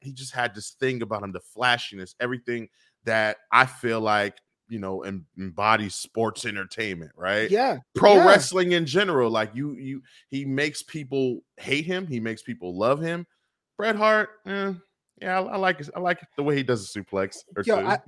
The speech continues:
Speaker 2: I think you hit the nail on the head because there's a lot more to wrestling than just the wrestling. So I'm a character person when it comes to this. And so let me ask you this: as a content creator, as someone who's out there, there is someone that gives the information. There's someone that gives a review,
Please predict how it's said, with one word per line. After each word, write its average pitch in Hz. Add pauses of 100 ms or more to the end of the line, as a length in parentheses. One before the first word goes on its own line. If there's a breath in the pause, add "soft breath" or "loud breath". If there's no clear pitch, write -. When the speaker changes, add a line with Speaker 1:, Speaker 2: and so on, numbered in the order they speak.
(140)
Speaker 2:
I -
think 220
you 180
hit 185
the 170
nail 165
on 165
the 160
head 175
because 180
there's 185
a 190
lot 190
more 180
to 185
wrestling 165
than 156
just 156
the 160
wrestling. 156
So 147
I'm 165
a 175
character 170
person 156
when 143
it 143
comes 170
to 160
this. 147
And 143
so 165
let 170
me 175
ask 175
you 165
this: 185
as 165
a 160
content -
creator, 220
as 170
someone 165
who's 151
out 214
there, 180 (280 loud breath)
there 330
is 294
someone 311
that 233
gives 240
the 202
information. 196 (280 loud breath)
There's 202
someone 269
that 208
gives 196
a 175
review, 165